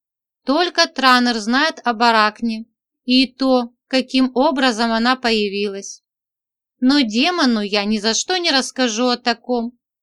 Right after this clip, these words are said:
даже Кринелю, что регулярно брал мою кровь для анализов, не открыла этой тайны.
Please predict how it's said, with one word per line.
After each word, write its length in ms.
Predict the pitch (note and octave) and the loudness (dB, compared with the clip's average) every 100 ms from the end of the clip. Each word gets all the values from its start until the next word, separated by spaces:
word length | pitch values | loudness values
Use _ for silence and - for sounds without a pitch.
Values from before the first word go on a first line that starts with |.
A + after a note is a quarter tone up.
| _ - | _ -4
даже 420 | A3 C4+ A#3 C4+ | 2 4 2 -2
Кринелю, 760 | C4 B3+ B3 A#3 A3 G#3+ A3 - _ _ _ _ | 0 2 4 2 -2 -6 -10 -16 _ _ _ _
что 260 | - - C4+ | -12 0 2
регулярно 760 | B3+ G#3+ A#3 A3+ B3+ C#4 C4 | 4 2 2 4 4 4 0
брал 260 | A3+ A#3+ A#3 | 0 2 2
мою 260 | A3+ A#3 A#3 | 0 0 -2
кровь 300 | A#3 A#3 G3+ | -4 -4 -2
для 200 | A#3 A#3 | 0 0
анализов, 640 | A3+ G#3 G3+ G3+ F3+ G3 _ | 0 0 -2 -6 -12 -16 _
не 160 | B3+ D#4 | -4 -2
открыла 560 | F4 - B3+ A#3 G#3 - | -2 -4 -2 -2 -2 -4
этой 320 | D#4 D#4+ G3+ | -6 -4 -6
тайны. 600 | - F#3+ F#3+ F#3+ F#3 | -4 -4 -4 -8 -14